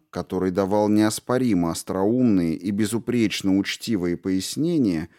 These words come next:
был также слишком воспитан, чтобы привлекать внимание, особенно во время праздника,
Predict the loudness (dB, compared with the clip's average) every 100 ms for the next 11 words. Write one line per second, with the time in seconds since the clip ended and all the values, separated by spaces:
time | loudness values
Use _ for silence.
0 | _ _ _ -2 2 2 2 0 0 0
1 | -4 -4 0 0 0 0 0 0 -4 -8
2 | -6 -4 -4 -6 -10 _ _ -8 -2 0
3 | 0 2 2 0 0 -2 -2 -2 0 2
4 | 2 0 -6 -10 -16 _ _ _ _ -8
5 | -6 -2 -2 0 0 0 0 0 -2 0
6 | 0 -2 -6 -10 -12